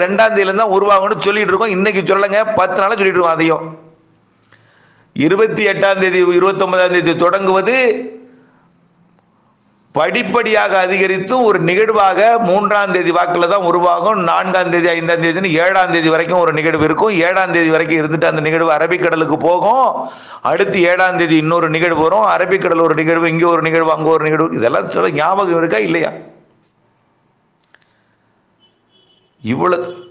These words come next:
மழை உடனே பெய்யணுங்கிறாங்க. ஒரு ஊரை நான் வந்து எல்லை கோடிட்டு சொல்றேன். அதாவது இந்த கோ-, ஊருக்கும் தெற்கே பெய்யும், இந்த ஊருக்கு வடக்கே பெய்யும்னு ஒரு ஊரை சொன்னோம்னா அந்த ஊர்ல பெய்யல அப்படிங்கிறாங்க.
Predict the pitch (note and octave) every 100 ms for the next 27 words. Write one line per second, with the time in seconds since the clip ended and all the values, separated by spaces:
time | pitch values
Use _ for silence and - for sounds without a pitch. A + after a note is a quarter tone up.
0 | _ _ - A2+ C#3 E3+ E3+ B2 B2 B2+
1 | C3 C3+ B2+ C3 B2+ A#2+ A#2+ A#2 A#2 A2+
2 | - - - _ - C3+ B2+ D#3 G#3+ F3+
3 | D3 C3+ D3+ E3 C3+ F3 G#3 A3 F3 D#3
4 | C3 - C3 A#2 A2+ - - A#2 C3 E3
5 | F3 C#3 C#3 C3 A#2+ - F3 F3 A3 G#3+
6 | - A3 B3+ F3+ F3+ - G#3+ A3+ E3+ F3
7 | G3 E3+ D#3+ D#3 F#3+ A3 G#3+ G#3 E3+ F#3
8 | F#3 G3+ E3+ E3 G3 A#3 F#3+ D3+ G3 G3+
9 | D#3+ D3 C#3+ C3 C#3 E3 E3 - - -
10 | - - C#4 C4+ A#3+ A3+ A3 - F3+ E3
11 | E3 E3 D3 C3 A2+ G#2+